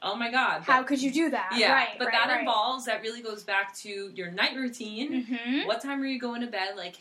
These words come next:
Speaker 1: can you tweak that so that you're not going to bed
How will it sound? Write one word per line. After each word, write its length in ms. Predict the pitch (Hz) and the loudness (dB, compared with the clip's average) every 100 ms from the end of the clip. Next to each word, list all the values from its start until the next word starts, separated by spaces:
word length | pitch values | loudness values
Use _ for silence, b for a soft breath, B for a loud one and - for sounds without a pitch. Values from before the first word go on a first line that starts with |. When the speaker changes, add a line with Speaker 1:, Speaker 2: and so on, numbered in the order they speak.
| - | -18
Speaker 1:
can 320 | - 202 208 | -10 -10 -10
you 240 | 208 247 | -6 -6
tweak 400 | 240 240 254 - | -6 -6 -6 -6
that 400 | 156 156 156 160 - | -8 -4 -4 -6 -8
so 140 | 185 | -6
that 360 | 180 170 160 - | 0 0 0 -4
you're 180 | 185 185 | -8 -2
not 260 | 190 240 | -2 -2
going 200 | 208 180 | -6 -8
to 80 | 170 | -6
bed 380 | 160 185 165 | -2 0 0